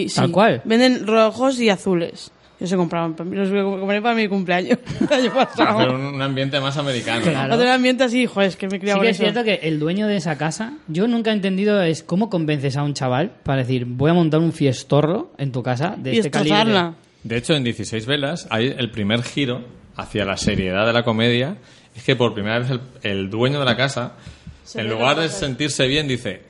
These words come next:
Speaker 3: "Qué hijos de puta, cómo me han dejado la casa". Eso es la primera vez que se ve, porque en películas anteriores se monta una fiesta en las casas
Speaker 2: Y luego recogen.
Speaker 3: y recogen y no pasa nada. El tío está tan contento. Simplemente es el miedo a recoger antes de que lleguen tus padres.
Speaker 2: Claro.
Speaker 3: Pero no se siente ofendido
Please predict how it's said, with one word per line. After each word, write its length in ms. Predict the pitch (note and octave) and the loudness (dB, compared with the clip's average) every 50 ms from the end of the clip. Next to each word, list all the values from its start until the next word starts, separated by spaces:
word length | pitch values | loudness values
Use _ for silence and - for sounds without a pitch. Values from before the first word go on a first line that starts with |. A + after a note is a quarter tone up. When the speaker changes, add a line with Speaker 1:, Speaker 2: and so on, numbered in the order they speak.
| _ | _
Speaker 3:
"Qué 100 | - A#2+ | -6 -6
hijos 260 | A#2+ A#2+ - G#2 G2 - | -6 -6 -8 -12 -10 -10
de 120 | G2 F2+ | -12 -14
puta, 280 | - - - - - - F3 C#3+ - | -12 -14 -18 -16 -10 -4 0 0 2
cómo 200 | - C3 B2+ C3 | 4 4 4 4
me 80 | C#3 C#3 | 2 0
han 100 | C#3 C3+ | 0 0
dejado 260 | C3 A#2+ - - - | 0 0 0 0 0
la 120 | A2 G2 - | 0 0 -4
casa". 280 | - D3+ D3+ - G#2+ G#2+ | -6 -10 -10 -10 -12 -10
Eso 140 | A2 A#2 C#3+ | -8 -4 0
es 40 | D#3 | 2
la 140 | E3 E3 - | 2 2 2
primera 220 | D3 C3+ C#3+ D#3+ | 0 -2 -2 -2
vez 80 | E3 E3 | -2 -2
que 80 | D#3 C3 | -4 -4
se 120 | - A2+ | -4 -2
ve, 140 | B2+ E3+ F#3 - | -2 -2 -2 -2
porque 180 | C#3 A#2+ A2 | -2 -4 -4
en 80 | G#2+ G2 | -4 -6
películas 500 | A2 G#2+ A#2 B2 C3+ C#3+ D3+ C#3+ - - - - - - | -6 -6 -6 -2 0 0 0 0 -2 -6 -10 -12 -12 -4
anteriores 760 | - A#2+ A#2+ A2 A2+ G2+ A2+ B2+ C#3+ C#3+ D3+ E3+ F#3 - - - - - - - - - - | -2 0 0 2 0 2 4 4 4 4 2 0 -2 -6 -10 -16 -16 -16 -16 -16 -16 -18 -10
se 100 | - G#2 | -8 -8
monta 240 | F#2+ G2 G#2+ G#2 C3 | -6 -6 -4 -2 0
una 140 | B2+ B2 A#2+ | 0 0 0
fiesta 340 | - C3+ B2+ B2+ - B2+ | 0 -2 -4 0 0 -2
en 80 | A#2 A2+ | 0 0
las 120 | A2+ A2 - | -2 -4 -2
casas 480 | - C3 C3+ - C#3 D3+ G#3 - - - - - - - - - - - - - | -2 -4 -2 -2 -2 -4 -4 -6 -12 -18 -20 -20 -20 -20 -12 -12 -10 -8 -6 -2
Speaker 2:
Y 60 | D#3+ | 2
luego 160 | D#3 D#3 E3+ | 4 6 6
recogen. 440 | E3+ E3+ D3 D#3 D#3 - C#3+ C3 B2+ | 6 6 6 4 2 2 2 -2 -2
Speaker 3:
y 40 | C#3+ | 0
recogen 400 | C#3 - - E4 - G3+ G3 G3 | 0 4 4 4 4 4 0 0
y 40 | D#3 | 0
no 100 | D#3 E3 | 0 0
pasa 220 | - G3+ - - | -2 -4 -4 -6
nada. 280 | D3+ F3 A#3+ B3+ G#3+ D3+ | -8 -6 -6 -2 0 0
El 120 | C3 B2+ | 0 0
tío 100 | B2 D#3 | 0 -2
está 180 | E3 - F#3 F3 | -2 -2 -4 -2
tan 180 | - F3+ E3+ C#3+ | 0 -2 0 0
contento. 560 | C#3+ C3 B2+ B2+ E3 F3+ D#3+ D3+ F3 A3 B3 - | -2 -2 -2 -2 -2 -2 0 0 0 0 0 -4
Simplemente 840 | - - - - - - - - - - C4 C4+ C4+ - - - G3 | -14 -14 -14 -14 -14 -14 -14 -6 0 4 4 4 4 2 0 -4 -2
es 80 | D#3+ | -2
el 120 | E3+ D3+ C#3 | -2 -2 -2
miedo 340 | C#3+ D#3 F3 G3 G#3 G3+ - | 0 0 0 0 0 -2 -2
a 60 | C3 C3 | -2 -2
recoger 320 | C3 A#2+ A#2+ - E3+ - C#3 | -2 -2 -4 -4 -6 -4 -4
antes 220 | C#3+ D3+ C#3+ D#3+ | -4 -4 -2 -2
de 80 | D3 D3 | -2 0
que 80 | C3 | 2
lleguen 180 | A#2+ A#2 B2 B2 | 2 2 2 0
tus 120 | A#2+ A#2 | -2 -4
padres. 220 | A#2+ - - C3 A2 | -4 -2 -2 0 2
Speaker 2:
Claro. 220 | A2 G#2+ G#2+ G#2 A2+ | 2 2 2 2 2
Speaker 3:
Pero 160 | A#2+ A#2 A2+ | 2 2 2
no 100 | A#2+ C3+ | 2 0
se 80 | D3 D#3+ | 0 0
siente 260 | C#3+ D#3+ E3 D3 E3 | 0 -2 0 2 2
ofendido 580 | D3 B2+ B2 B2+ A#2 A2+ C#3 D3 A#2+ G#2+ F2+ F2 | 2 4 2 0 2 2 0 2 2 0 -2 -4